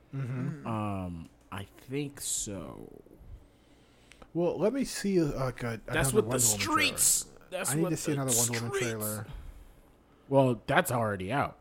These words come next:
Speaker 1: And I need to see another one. Like, just, just give me a refresher one, 'cause I'm not going back and watching an old one. Give me something new, something hot, something
Speaker 3: Oh, they're
Speaker 1: s-
Speaker 3: probably, they're definitely gonna, they're gonna give that. They're also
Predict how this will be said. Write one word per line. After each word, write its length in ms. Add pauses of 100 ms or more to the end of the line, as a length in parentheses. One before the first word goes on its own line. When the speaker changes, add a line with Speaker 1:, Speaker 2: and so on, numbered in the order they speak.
(840)
Speaker 1:
And 80
I 100
need 120
to 60
see 120
another 300
one. 120
Like, 200
just, 280
just 160
give 80
me 80
a 40
refresher 480
one, 200
'cause 80
I'm 140
not 140
going 180
back 160
and 80
watching 220
an 60
old 120
one. 160
Give 80
me 80
something 320
new, 280 (200)
something 220
hot, 400
something 100
Speaker 3:
Oh, 180
they're 180
Speaker 1:
s- 40
Speaker 3:
probably, 320
they're 260
definitely 360
gonna, 120 (280)
they're 120
gonna 160
give 220
that. 340
They're 140
also 380